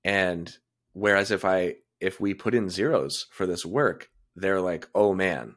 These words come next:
like, this, this is a big deal that I didn't even make an attempt." And so for me, I think that a zero is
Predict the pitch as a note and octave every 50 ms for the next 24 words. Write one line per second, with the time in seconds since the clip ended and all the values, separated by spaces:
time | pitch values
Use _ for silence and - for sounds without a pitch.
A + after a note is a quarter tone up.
0 | _ _ - F#2 E2+ D#2+ D#2 - - G2 F#2+ F#2 - - - - - - _ _
1 | _ _ _ - G#2+ G2+ - G#2+ F#2+ G2+ F2 D#2 F#2 E2+ E2 E2+ F2+ F2 D#2 D2
2 | D#2+ D#2 D2+ D2 D2+ F2+ F2 D#2+ D#2+ D2 B1 C#2+ D#2 E2 D#2+ D#2 D2+ D2 - D#2+
3 | C#2+ C#2+ - D#2 C#2+ - _ - - _ _ _ _ _ _ _ - _ _ _
4 | _ _ _ _ - F#2+ G#2 G2 - - G#2 G2 F#2+ - - F#2+ F#2+ G2 G#2+ A#2+
5 | B2+ A#2+ G#2+ G#2 G2+ - _ _ _ _ _ _ _ _ _ _ _ _ _ _
6 | _ _ _ _ _ _ _ _ _ _ _ _ _ _ _ - - F2+ A2 G#2+
7 | - C3+ C3+ C3+ C3+ C3+ C3+ D#3 C#3+ A#2+ - G2+ A2 C3+ C3+ G2+ F2 D2+ D2+ -
8 | _ _ _ _ _ _ _ _ _ _ _ _ _ - G2 G#2+ A2 A2 G#2+ G#2+
9 | - -